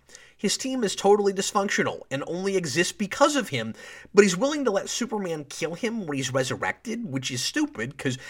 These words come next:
if his big gun doesn't work, just seeing Lois, give me a second, my eyes just rolled in the back of my head again. Now the remaining four of them have to figure out how to take out a loose cannon Superman without kryptonite.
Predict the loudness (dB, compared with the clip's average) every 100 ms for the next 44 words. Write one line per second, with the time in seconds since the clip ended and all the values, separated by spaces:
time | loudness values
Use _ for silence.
0 | -4 0 2 0 -4 0 0 0 -2 0
1 | 0 0 0 0 4 6 6 4 -16 _
2 | _ -4 -2 0 -2 -2 -2 0 2 4
3 | 4 0 -2 -10 -20 _ _ _ 0 2
4 | 2 2 2 0 0 -6 -4 -4 -2 -2
5 | -2 -4 -6 -8 -10 -6 -2 -2 -2 -2
6 | 2 2 2 0 0 0 0 0 -4 -6
7 | -14 -20 _ -8 0 0 0 2 0 0
8 | -6 -6 -6 -4 2 2 0 -4 -4 -6
9 | -8 -10 -10 -2 0 0 0 -2 -2 -6
10 | -4 -2 0 -2 -2 -6 -6 -8 -8 -6
11 | -4 -4 -4 -4 -4 -6 -6 -2 0 4
12 | 2 0 2 2 4 -4 -6 -14